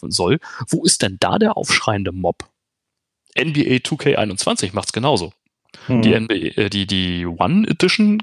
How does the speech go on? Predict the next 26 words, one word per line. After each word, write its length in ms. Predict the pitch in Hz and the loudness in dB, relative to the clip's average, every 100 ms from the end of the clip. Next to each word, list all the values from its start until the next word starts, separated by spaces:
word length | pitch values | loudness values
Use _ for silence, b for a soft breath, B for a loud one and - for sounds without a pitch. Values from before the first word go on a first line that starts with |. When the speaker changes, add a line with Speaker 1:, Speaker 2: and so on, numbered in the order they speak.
| - | -2
Speaker 1:
kriegst 240 | - - | 0 0
du 60 | 98 | 0
für 240 | - - | 2 0
zwanzig 400 | - 110 95 95 | 2 0 0 0
Euro 240 | 104 98 101 | 0 0 -2
hinterhergeworfen. 800 | 101 127 160 98 87 85 - - B B B | 0 0 0 -2 -4 -4 -6 -8 B B B
Die 40 | - | 0
Series 400 | - 104 95 - | 2 2 0 -2
X 220 | - - | -2 -2
Edition 480 | - 147 - 156 - _ - | 0 0 0 -2 -4 _ -6
kostet 360 | - 110 147 - | -2 0 0 0
Vollpreis 800 | - 80 87 - - 147 - _ | 0 0 -2 -2 0 0 -2 _
siebzig 380 | - 95 - 113 | -2 -2 0 2
oder 120 | 107 | 2
f-, 180 | 101 - - - - | 0 -4 -10 -10 -6
achtzig 380 | - - - | -2 -2 0
Euro, 220 | 135 107 - | 2 2 0
eins 200 | 95 - | -2 -2
von 140 | 104 | -2
beiden. 260 | - 90 101 B B B B B | -2 -2 -6 B B B B B
Ich 60 | - | -4
denke, 140 | 92 | -2
hä? 260 | 87 131 175 _ _ _ _ _ - | 0 0 0 _ _ _ _ _ -4
Selbst 360 | - - - - | -2 -2 -4 -4
E 120 | 104 | 0
A, 720 | 123 139 - _ _ _ _ | 2 2 -2 _ _ _ _